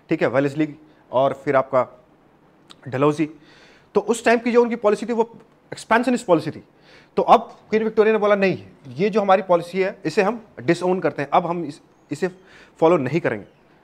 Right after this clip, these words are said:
हम किसी भी टेरिटो-, किसी भी स्टेट को एनेक्स नहीं करेंगे।"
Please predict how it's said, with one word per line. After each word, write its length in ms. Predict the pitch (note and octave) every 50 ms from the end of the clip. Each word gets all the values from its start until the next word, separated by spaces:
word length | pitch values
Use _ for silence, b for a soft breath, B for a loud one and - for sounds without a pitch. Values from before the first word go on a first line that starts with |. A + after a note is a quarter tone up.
| _ _ -
हम 80 | D#3 E3+
किसी 260 | - - F3 - A3+
भी 100 | G3+ G#3 - _ _ _ _ _
टेरिटो-, 580 | E3+ F3 E3 E3+ F3+ - - - _ _ -
किसी 240 | C#3 - F#3+ F3+ A3+
भी 80 | G3 G#3
स्टेट 300 | G3 - - D#3 D#3 D3+
को 100 | - D#3+
एनेक्स 220 | D3 D3+ - -
नहीं 120 | C3+ B2+ A#2
करेंगे।" 240 | A2 G2 F#2+ F#2+